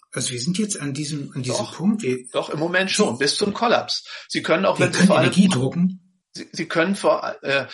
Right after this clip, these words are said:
Speaker 2: was heißt Energie drucken? Aber wir sind im Moment, das, ob, ob, ob Sie eine Zentralbank haben oder ob Sie in Amerika nach dem Motto Drill, <laughs> Baby, Drill vorgehen, beides geht, auch im Orion.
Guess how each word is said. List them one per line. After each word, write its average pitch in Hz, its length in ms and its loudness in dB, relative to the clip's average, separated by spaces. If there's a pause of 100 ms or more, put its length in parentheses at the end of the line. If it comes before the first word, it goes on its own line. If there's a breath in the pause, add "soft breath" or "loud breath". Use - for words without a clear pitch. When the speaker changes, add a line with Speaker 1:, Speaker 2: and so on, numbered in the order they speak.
(220 loud breath)
Speaker 2:
was - 160 -2
heißt 139 220 0
Energie 127 360 -2
drucken? 156 300 -2
Aber 127 240 2
wir 127 100 0
sind 156 200 -2
im - 100 -8
Moment, 135 480 0
das, 135 300 -4
ob, - 200 -8
ob, - 200 -12
ob - 120 -4
Sie 147 60 -4
eine 139 160 -2
Zentralbank 147 760 0
haben 151 260 0
oder 139 240 2
ob 127 100 -2
Sie 147 100 -4
in 131 60 -2
Amerika 135 480 -2
nach 135 160 -2
dem 127 140 -8
Motto 139 240 -4
Drill, 139 300 0
<laughs> 143 140 -2
Baby, 143 220 -2
Drill 143 240 2
vorgehen, 123 440 -2 (320 loud breath)
beides 160 420 2
geht, 147 340 -4 (200 loud breath)
auch - 160 0
im 147 140 -2
Orion. 123 400 0